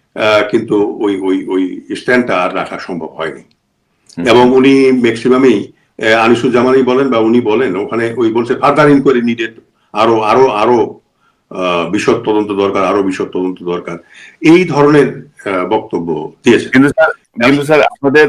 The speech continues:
Speaker 2: আপনাদের রিপোর্টে আপনারা জাহাঙ্গীর আলম সাহেবের বিষয়টা নিয়ে বলেছেন যে তিনি ফরমাইশি তদন্ত পরিচালনা করেছেন, ফরমাইশি
Speaker 1: মানে,
Speaker 2: তদন্ত পরি-,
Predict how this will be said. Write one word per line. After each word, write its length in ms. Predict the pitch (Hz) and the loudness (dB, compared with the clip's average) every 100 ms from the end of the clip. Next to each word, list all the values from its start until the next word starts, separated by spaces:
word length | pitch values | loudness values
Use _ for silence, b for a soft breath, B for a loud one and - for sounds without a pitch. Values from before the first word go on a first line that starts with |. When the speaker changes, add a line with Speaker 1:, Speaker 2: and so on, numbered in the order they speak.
| - - | 2 -4
Speaker 2:
আপনাদের 380 | 107 127 135 | 0 2 2
রিপোর্টে 420 | 120 110 147 165 165 | 2 2 0 2 0
আপনারা 260 | 147 147 | 0 -2
জাহাঙ্গীর 340 | 127 123 131 131 | 2 2 4 4
আলম 200 | 131 127 | 2 0
সাহেবের 360 | 127 117 120 | -2 -2 -2
বিষয়টা 380 | 107 104 107 110 | -4 -8 -8 -4
নিয়ে 140 | 107 | -4
বলেছেন 420 | 95 98 95 101 92 | -4 -4 -6 -8 -4
যে 200 | 92 87 _ _ _ - | -4 -4 _ _ _ -2
তিনি 180 | 104 | 0
ফরমাইশি 720 | 104 - 123 131 139 131 147 131 | 0 2 4 4 4 2 -2 -2
তদন্ত 400 | 110 104 104 92 | 0 0 -2 -4
পরিচালনা 640 | 87 87 82 82 78 71 | -8 -10 -10 -10 -10 -10
করেছেন, 440 | 69 73 60 - _ _ _ _ B B _ _ _ | -12 -14 -14 -20 _ _ _ _ B B _ _ _
ফরমাইশি 460 | 98 104 110 - 113 | 0 2 2 0 0
Speaker 1:
মানে, 160 | 90 | 2
Speaker 2:
তদন্ত 180 | 90 85 | 0 -4
পরি-, 160 | - | -6